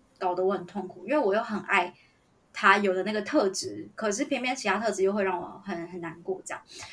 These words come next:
所以就是有一句话就说，呃，你跟一个人能不能长久在一起，主要不是要看说他的优点有多少，而是他的缺点你能不能够接受。如果他的缺点是你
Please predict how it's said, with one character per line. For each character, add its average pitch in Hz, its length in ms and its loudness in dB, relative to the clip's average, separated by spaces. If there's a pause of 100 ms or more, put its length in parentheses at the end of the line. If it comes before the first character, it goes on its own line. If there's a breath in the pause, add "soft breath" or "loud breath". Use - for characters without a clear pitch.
(220 loud breath)
所 - 140 0
以 339 220 4
就 320 160 2
是 294 360 0
有 180 160 4
一 190 40 0
句 240 80 -10
话 240 160 4
就 220 140 -2
说， 190 400 0 (500 soft breath)
呃， 185 300 -2
你 190 140 -2
跟 311 160 6
一 339 40 2
个 277 80 -2
人 180 300 0 (200)
能 202 140 -2
不 269 100 0
能 196 200 2
长 190 240 -6
久 185 100 0
在 208 200 2
一 220 40 0
起， 190 220 -4
主 190 220 -4
要 254 140 2
不 185 160 -8
是 190 120 -2
要 208 140 4
看 185 280 -4
说 185 200 -2
他 208 140 -2
的 202 120 0
优 190 220 2
点 185 180 -6
有 117 80 -10
多 - 240 -12
少， - 300 -8
而 202 80 -2
是 277 160 -2
他 277 180 0
的 220 140 0
缺 196 260 -2
点 190 180 -6
你 156 140 -10
能 170 160 -10
不 208 100 -2
能 185 180 -4
够 185 200 0
接 170 300 -8
受。 - 340 -8 (360 soft breath)
如 349 100 2
果 359 80 8
他 349 160 4
的 269 100 2
缺 - 200 -2
点 220 140 0
是 254 140 -6
你 202 220 -6